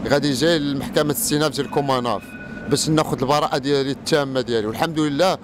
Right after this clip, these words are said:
وبقيت غادي جاي تاخذت البراءه التامه ديالي. وعندنا حنا في حي روشنوار تتبغي تستافد شي استفاده ما تعطيك حتى شي واحد وقت،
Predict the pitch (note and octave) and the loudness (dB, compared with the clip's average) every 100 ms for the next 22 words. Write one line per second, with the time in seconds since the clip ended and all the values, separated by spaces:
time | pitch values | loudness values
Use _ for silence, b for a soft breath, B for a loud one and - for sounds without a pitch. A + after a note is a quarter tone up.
0 | B C#3+ - E3 - D#3 D3+ D3 D#3+ E3 | B -6 0 -2 0 0 0 0 -2 -2
1 | - C#3 B2+ B2+ C#3+ D3+ - - C#3+ C3 | -4 -6 -4 0 2 0 -4 -2 0 0
2 | A#2+ A#2+ G#2 F#2 F2 B B B B B | 0 2 0 0 -8 B B B B B
3 | - - D3+ D#3 D3+ C#3+ C#3 D3 F3 D#3 | -2 2 4 4 4 4 2 2 0 2
4 | E3 - D#3 D#3+ D3+ B2 D#3 D#3 D3 D#3 | 0 0 2 4 4 2 2 2 0 0
5 | E3 G#3+ G#3 - - - C#3+ D3+ F3 - | 2 2 2 -6 -12 -6 -2 0 2 2
6 | F#3+ E3 E3+ - F3 E3 F3+ F3+ E3 E3 | 0 0 -2 -2 -2 0 0 0 -2 -2
7 | C#3+ A2 - - E3 C#3+ C3 C3 D#3 E3 | -4 -6 -4 0 2 2 2 2 2 2
8 | - - | -6 -6